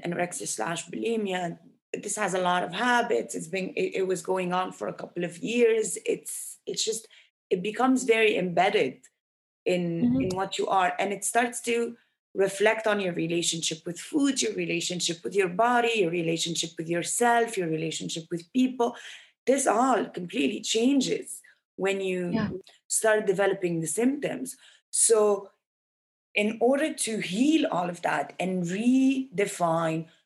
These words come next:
Speaker 1: your relationships with all of these things, again, it takes a lot of time and it takes a lot of energy.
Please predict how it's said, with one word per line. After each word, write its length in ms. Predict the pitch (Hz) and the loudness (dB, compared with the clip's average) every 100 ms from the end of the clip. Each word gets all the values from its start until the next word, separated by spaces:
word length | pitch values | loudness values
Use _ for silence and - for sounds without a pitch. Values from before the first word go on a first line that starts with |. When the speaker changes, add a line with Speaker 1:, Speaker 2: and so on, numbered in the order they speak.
| _ - | _ -8
Speaker 1:
your 340 | 170 208 247 254 | 2 4 6 4
relationships 1200 | 226 196 185 226 233 185 170 - - - - - | 0 2 2 2 0 -2 -2 -4 -6 -8 -12 -12
with 320 | 165 185 190 - - | -4 -2 -2 -4 -4
all 400 | 185 233 302 294 | 0 2 2 2
of 140 | 220 | 0
these 320 | 180 175 160 - | -4 -4 -4 -2
things, 720 | 233 285 180 - - - - _ _ _ _ _ _ - | 2 4 2 -4 -8 -12 -14 _ _ _ _ _ _ -2
again, 840 | 196 165 143 233 302 160 143 - - _ _ _ _ _ _ _ - | 0 2 4 4 4 2 -4 -8 -14 _ _ _ _ _ _ _ 2
it 240 | 240 247 | 2 4
takes 280 | 277 359 - | 2 2 0
a 80 | 196 | 0
lot 360 | 175 185 220 | 0 0 0
of 120 | 233 - | -2 -4
time 280 | 202 226 | -2 0
and 100 | 214 | -2
it 120 | 185 - | -4 -4
takes 240 | 202 - | -4 -2
a 60 | 170 | -4
lot 260 | 165 160 | -2 -4
of 100 | 165 | -4
energy. 720 | 160 196 269 262 170 - - | -4 0 -2 -2 -6 -10 -16